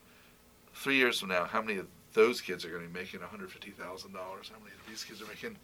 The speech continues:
<clears throat> a hundred fifty thousand dollars a year?" Uh, there's a huge need for good engineers. And, um, like he was saying, every kid, regardless of size, height, weight, you know, can, can achieve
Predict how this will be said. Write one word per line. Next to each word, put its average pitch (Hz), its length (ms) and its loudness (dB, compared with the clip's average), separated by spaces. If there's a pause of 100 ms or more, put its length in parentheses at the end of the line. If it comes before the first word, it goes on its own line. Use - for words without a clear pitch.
(180)
<clears throat> - 240 -4
a - 60 10
hundred 123 240 10
fifty 101 180 0
thousand 95 300 6
dollars 87 260 0
a 85 40 -6
year?" 90 200 0 (560)
Uh, 98 160 6
there's 104 280 6
a 98 40 4
huge 120 460 4
need 101 240 -2
for 101 120 -4
good 92 200 4
engineers. 92 720 -4 (840)
And, 90 420 -2
um, 82 200 -2 (420)
like 95 140 0
he 101 160 -2
was 90 160 -2
saying, 95 400 8 (400)
every 110 220 6
kid, 104 280 6
regardless 92 400 0
of 85 140 -8
size, 92 400 8
height, 92 340 0
weight, 90 280 0 (920)
you 104 120 -2
know, 92 200 4 (200)
can, 87 340 -6
can 98 160 0
achieve 90 480 -4